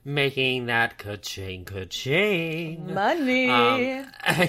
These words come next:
Speaker 1: yeah. The thought is, is if the serfs don't hate their lives, <laughs> they'll be happier and healthier.
Speaker 2: Yeah.
Speaker 1: Thereby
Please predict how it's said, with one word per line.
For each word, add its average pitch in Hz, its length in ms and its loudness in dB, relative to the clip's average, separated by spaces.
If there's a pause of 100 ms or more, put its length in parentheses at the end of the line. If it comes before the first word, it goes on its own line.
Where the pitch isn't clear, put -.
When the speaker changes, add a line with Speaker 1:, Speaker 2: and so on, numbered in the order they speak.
Speaker 1:
yeah. 131 680 4 (420)
The 160 140 4
thought - 480 8
is, 104 480 -2 (100)
is 135 300 -2
if 135 180 -2
the 123 140 -8
serfs 190 500 2
don't - 240 -4
hate - 320 -10
their 92 160 -12
lives, 143 680 0 (100)
<laughs> - 80 -20
they'll - 340 4
be 151 360 0
happier 127 460 -4
and 170 120 -6
healthier. 139 680 -2
Speaker 2:
Yeah. 165 360 0
Speaker 1:
Thereby 139 1000 0